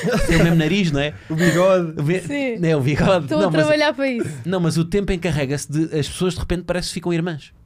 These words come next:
Speaker 3: Sim, tipo, estás sempre a
Speaker 2: Não
Speaker 3: conviver
Speaker 2: é?
Speaker 3: com aquela pessoa, acabas por
Speaker 2: Yeah.
Speaker 3: pegar os hábitos.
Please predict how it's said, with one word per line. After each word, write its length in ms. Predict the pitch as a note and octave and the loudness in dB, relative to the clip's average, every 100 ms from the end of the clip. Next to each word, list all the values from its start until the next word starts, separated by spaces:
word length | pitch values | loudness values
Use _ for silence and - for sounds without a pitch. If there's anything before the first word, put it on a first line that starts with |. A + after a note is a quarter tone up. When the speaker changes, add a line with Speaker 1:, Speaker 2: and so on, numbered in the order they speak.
| _ _ _ | _ _ _
Speaker 3:
Sim, 400 | - - A3+ G3+ | -14 -8 -6 -6
tipo, 300 | G3+ G#3+ - | -12 -14 -16
estás 220 | - C4 B3+ | -6 -6 -4
sempre 160 | C4 | -4
a 40 | D3 | -2
Speaker 2:
Não 40 | |
Speaker 3:
conviver 180 | - B2+ | 0 0
Speaker 2:
é? 20 | |
Speaker 3:
com 40 | D#3+ | -2
aquela 220 | B3 B3 | -4 -6
pessoa, 280 | B3 - B3 | -6 -8 -8
acabas 320 | A#3+ A#3 A3+ | -8 -10 -12
por 140 | - A3 | -10 -6
Speaker 2:
Yeah. 240 | C3 A3+ | -2 -2
Speaker 3:
pegar 120 | G#3+ | -6
os 80 | G#3 | -10
hábitos. 280 | G3 F#3+ | -12 -16